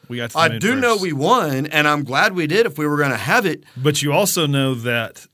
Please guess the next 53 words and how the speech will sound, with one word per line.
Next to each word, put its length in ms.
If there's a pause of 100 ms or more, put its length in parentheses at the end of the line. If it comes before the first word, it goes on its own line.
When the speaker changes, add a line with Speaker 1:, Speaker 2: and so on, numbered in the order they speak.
(100)
Speaker 1:
our 120
good 200
friend 220
Troy 220
Pickering 560
doesn't 320
believe 340
that 80
we 100
went 140
to 80
the 100
moon, 240
right? 240 (200)
Speaker 2:
Oh, 100
there's 220
a 80
hundred 580
people 400 (200)
that 200
believe 240
that. 160
One 200
of 80
the 80
Speaker 1:
There's 100
Speaker 2:
things 240
I 80
wanna 240
talk 260
about 260
soon 240
is 120
conspiracy 640
theories, 340
and 80
that's 160
gonna 120
be 80
one 200
of 100
'em, 100
so 140
I 20
don't 180
wanna 180
go 140
down 560
that 220
path 260
too 120
far, 220
but 200